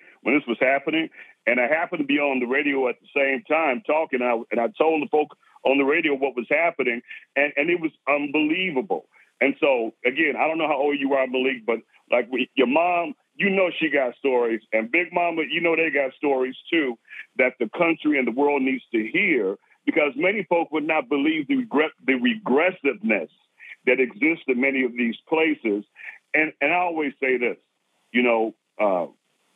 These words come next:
racism, white supremacy, all that, you know, these things have not always existed, but the human greed for power has. And so this is a, this is essentially about power and advantage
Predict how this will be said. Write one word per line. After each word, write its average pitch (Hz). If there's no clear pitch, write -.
racism, 131
white 120
supremacy, 120
all 107
that, 104
you 117
know, 113
these 180
things 143
have 113
not 123
always 110
existed, 85
but 117
the 107
human 135
greed 113
for 95
power 107
has. 87
And 113
so 117
this 160
is 202
a, 170
this 196
is 185
essentially 165
about 120
power 135
and 104
advantage 117